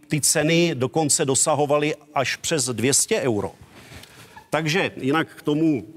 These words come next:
jak vy říkáte, že my jsme nenakoupili, protože byly vysoké ceny. Ne. Eh, já jsem byl na vládě s tím, že jsem si chtěl nechat schválit, eh, nákup do státních hmotných rezerv, nějaký rámcový, abych jakoby v ten pravý moment, eh, mohl nakoupit. Ale protože ta informace, že s tím materiálem jdeme, eh,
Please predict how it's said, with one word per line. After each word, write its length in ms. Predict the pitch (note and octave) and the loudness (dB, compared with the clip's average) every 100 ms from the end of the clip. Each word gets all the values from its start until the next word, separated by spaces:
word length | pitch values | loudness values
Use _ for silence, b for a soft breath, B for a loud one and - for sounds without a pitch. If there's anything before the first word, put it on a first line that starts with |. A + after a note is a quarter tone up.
| - | -10
jak 160 | A2+ A#2 | -6 -2
vy 120 | C3 | -2
říkáte, 460 | B2 B2 C3 C3+ D3 | -2 0 0 2 2
že 100 | B2+ | 0
my 100 | C3 | 0
jsme 160 | C3+ C3 | 0 0
nenakoupili, 640 | B2+ C3 C#3 B2+ C#3 C3+ | 0 -2 -2 -2 -2 -2
protože 360 | B2+ A2+ B2+ C3+ | -2 -4 -2 -2
byly 200 | C3+ C3 | 0 0
vysoké 400 | A#2+ C#3 C3 C3 | 0 0 0 -2
ceny. 300 | - C3 - | 0 -2 -2
Ne. 200 | A2 G2+ - B B B B B - | -2 -2 -6 B B B B B -4
Eh, 160 | F#2+ - G2+ | -4 -2 0
já 120 | A2+ | 2
jsem 200 | - G#3+ | 2 2
byl 120 | F#3+ | 2
na 120 | C3+ A2+ | 4 4
vládě 520 | A2+ A2+ G#2+ G#2+ G#2 | 4 2 2 0 0
s 120 | C#3 - | 0 0
tím, 200 | C3+ C3+ | 2 2
že 80 | |
jsem 200 | C3 D#3 | 2 0
si 120 | C3+ C3+ | -2 -4
chtěl 220 | - C3+ | -2 -2
nechat 300 | B2+ C#3 C3 | 0 0 -2
schválit, 500 | - A#2 A2+ B2 A#2+ - | 0 2 4 2 -2 -2
eh, 200 | A#2+ G#2+ | 0 2
nákup 340 | G#2+ A2+ C3+ A#2+ | 2 0 -2 0
do 80 | |
státních 460 | C3 - A2 - B2+ | 0 0 -2 -2 -2
hmotných 360 | A#2 - C3 A2+ | -2 -2 -2 0
rezerv, 360 | G#2 G#2 G#2+ | 0 0 -2
nějaký 340 | G#2+ G#2+ - B2 | -2 -4 -2 0
rámcový, 500 | G#2 F#2+ - A2 A2+ | 0 0 -4 0 0
abych 200 | A2+ A2+ | 0 -2
jakoby 280 | G#2+ A#2+ | -2 -2
v 80 | B2 | -2
ten 180 | - B2 | 0 0
pravý 320 | A#2+ A2 B2+ | 0 0 2
moment, 540 | B2 A#2 A2 A2 A2 A#2 | 2 4 2 0 0 0
eh, 180 | A2 | 0
mohl 240 | G2+ A2 B2+ | 2 2 2
nakoupit. 580 | G2 G#2 G2 A2+ C3+ - B B B | 0 -2 -2 -2 -4 -8 B B B
Ale 160 | C#3+ D3+ | 0 0
protože 420 | D#3 D#3 F#3 F#3+ | 0 0 2 2
ta 120 | F#3+ | 0
informace, 640 | C#3 C3+ - C#3 C#3 C#3+ | 2 2 2 2 4 2
že 100 | C#3 | 0
s 80 | C3+ | 0
tím 140 | - C#3+ | 2 0
materiálem 640 | C3 C#3+ C3+ C#3 C#3 B2+ | 2 0 2 2 2 2
jdeme, 360 | B2+ C#3 G#2+ | 2 2 0
eh, 40 | G2+ | -4